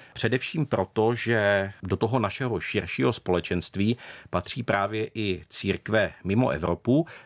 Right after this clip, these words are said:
ať už ta, eh, zmíněná, eh, indická církev Mar Thoma, nebo třeba filipínská nezávislá církev, s kterou máme už desetiletí velmi blízké vztahy. A samozřejmě v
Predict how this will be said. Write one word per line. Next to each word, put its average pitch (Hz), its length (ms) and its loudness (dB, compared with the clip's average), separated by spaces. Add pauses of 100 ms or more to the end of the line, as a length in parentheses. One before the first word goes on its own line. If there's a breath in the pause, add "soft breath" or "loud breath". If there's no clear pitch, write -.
(120)
ať - 140 -4
už - 240 -4
ta, 101 340 2 (100)
eh, 90 140 -4
zmíněná, 98 800 0 (100)
eh, 87 120 -6
indická 98 720 0
církev - 500 -6
Mar 82 240 0
Thoma, 107 380 0 (320 loud breath)
nebo 104 260 2
třeba 101 580 2
filipínská 107 720 0
nezávislá 90 640 0
církev, - 380 -4
s - 40 -12
kterou 87 260 -2
máme 90 240 2
už 90 140 -6
desetiletí 87 800 -2 (300 loud breath)
velmi 90 340 2 (140)
blízké 90 420 -2
vztahy. 95 480 -2 (600 loud breath)
A 98 180 4
samozřejmě 123 540 -2
v - 60 -10